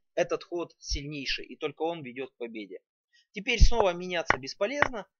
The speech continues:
потому что мы успеваем занять оппозицию, занять чёрных, э, загнать чёрных на бортик, ну и легко выиграть.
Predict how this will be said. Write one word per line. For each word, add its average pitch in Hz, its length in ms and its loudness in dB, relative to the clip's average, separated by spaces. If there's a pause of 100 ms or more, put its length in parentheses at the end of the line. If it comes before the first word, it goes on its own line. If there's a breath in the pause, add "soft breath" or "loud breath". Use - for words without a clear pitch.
(220)
потому 180 180 -2
что - 160 -6
мы 175 160 -8
успеваем 151 520 -4
занять 117 400 -4
оппозицию, 107 840 -6 (360)
занять 143 360 -6
чёрных, 104 400 -12 (760)
э, 107 360 -4 (160)
загнать 147 420 -4
чёрных 139 360 -8
на 170 80 -10
бортик, 269 440 -10
ну 196 180 -14
и 135 240 -14
легко 113 260 -12
выиграть. 107 520 0